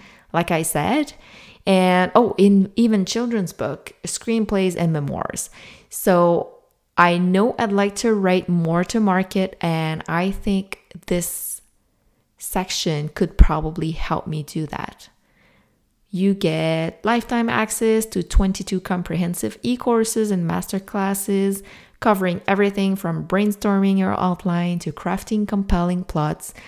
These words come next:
to delivering page-turning dialogue to unleashing unforgettable characters to epic world building to editing like a pro to writing in lucrative genres, plus so much more.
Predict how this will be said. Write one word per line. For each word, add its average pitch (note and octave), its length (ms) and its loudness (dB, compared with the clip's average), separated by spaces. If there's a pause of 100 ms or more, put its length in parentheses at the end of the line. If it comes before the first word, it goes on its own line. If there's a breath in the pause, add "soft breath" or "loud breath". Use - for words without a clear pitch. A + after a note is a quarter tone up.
(260 loud breath)
to A#3+ 160 0
delivering F#3 680 4
page-turning G3 720 4
dialogue E3+ 720 0 (400 loud breath)
to - 160 0
unleashing G3 840 4
unforgettable G#3 800 6
characters F3+ 800 0
to - 140 -10 (220)
epic G#3+ 380 2
world G3 300 4
building F#3 600 2
to F#3+ 180 -6 (140)
editing A3 460 6
like G3+ 180 2
a G#3+ 60 0
pro G3 440 2
to F#3+ 140 -2
writing F3+ 500 2
in F#3+ 200 0
lucrative F3 580 -2
genres, E3 560 -2 (840)
plus A3+ 380 0 (460 soft breath)
so - 200 0
much F#3 220 0
more. - 260 -6